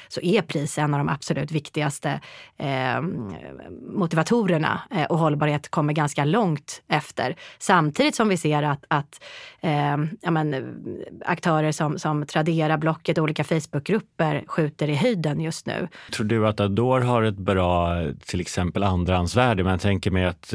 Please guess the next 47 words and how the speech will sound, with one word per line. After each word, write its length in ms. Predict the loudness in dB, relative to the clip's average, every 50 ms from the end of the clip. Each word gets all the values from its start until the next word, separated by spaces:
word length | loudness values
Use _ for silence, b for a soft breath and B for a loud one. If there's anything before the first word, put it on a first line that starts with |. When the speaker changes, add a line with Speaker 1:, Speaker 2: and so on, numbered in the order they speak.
| -4 -2 0
Speaker 2:
på 80 | 2
arkivet 600 | 2 2 2 0 0 0 2 2 2 2 0 -2
skulle 300 | -2 -2 0 0 2 2
ni 160 | 2 0 0
kunna 240 | 0 0 0 0 0
funka 320 | 0 0 -2 -2 0 0 0
bra. 280 | 0 0 0 0 -2
Blir 280 | -2 -4 -2 0 0 2
du 140 | 2 0 0
glad 340 | 2 2 4 4 4 4
om 100 | 2 2
det 60 | 0 0
funkar 240 | 0 0 0 0
bra 160 | 0 0 0 0
där? 120 | 0 -2
Eller 200 | -2 0 0 0
vill 160 | 2 2 2
du 80 | 0 0
ta 160 | 0 0 0
tillbaka 420 | 0 2 2 4 2 2 2 0
den 120 | 0 2 2
affären 300 | 0 0 0 0 0 0
till 100 | 0 0
dig 200 | 0 0 0 0
då? 160 | -2 -4 -2 0
Speaker 1:
Nej, 260 | 2 4 4 4 4
jag 100 | 4 2
blir 100 | 2 2
jätteglad 560 | 0 0 -2 -2 -2 -2 2 2 4 2 2 2
om 80 | 2
det 120 | 0 0 0
funkar 280 | -2 -2 -2 -2 -2
bra 180 | -2 -2 -2 -2
där. 160 | -2 -2 -2
Och 80 | -2 -2
det 100 | -2 -2
ser 340 | -2 0 0 2 2 2
vi 180 | 2 0 0 0
att, 220 | 0 -2 -2 -4 -2
att 280 | -2 -2 -2 -4 -10 B B B B B B B B B 0
Adore-klänningar, 1000 | 0 2 4 4 2 2 2 0 2 2 2 2 2 2 2 4 4 4 4 4
eh, 380 | 2 0 0 -2 -2 -2 -2
funkar, 520 | -2 -2 -2 -2 0 0 0 0 0 0 0
har 100 | 0 -2
ett 120 | 0 0
jättefint 560 | 0 -2 -2 _ -4 -2 0 2 0 2 2
andrahandsvärde. 1080 | 2 2 2 2 2 2 0 0 -2 -2 -2 0 0 0 0 -2 -2 0 0 0 0